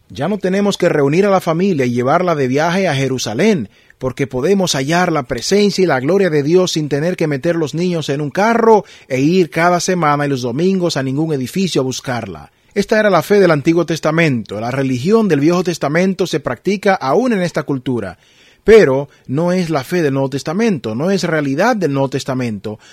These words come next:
porque no hay ningún lugar que ningún esposo o padre que camine con Cristo, que conoce a Cristo, tenga que visitar.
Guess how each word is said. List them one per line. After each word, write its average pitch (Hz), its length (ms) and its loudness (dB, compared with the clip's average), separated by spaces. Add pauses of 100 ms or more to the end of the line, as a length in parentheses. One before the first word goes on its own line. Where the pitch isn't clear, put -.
(140)
porque 160 260 -2
no 175 80 -2
hay 190 80 0
ningún 190 420 0
lugar 202 480 2
que 156 120 -2
ningún 160 340 0
esposo 196 460 0
o 127 100 2
padre 196 400 -2
que 175 100 -2
camine 185 420 0
con 196 180 -2
Cristo, 117 500 -6 (220)
que 214 160 0
conoce 202 520 0
a 156 80 -4
Cristo, 151 360 -2
tenga 143 260 -2
que 127 100 -4
visitar. 110 600 -8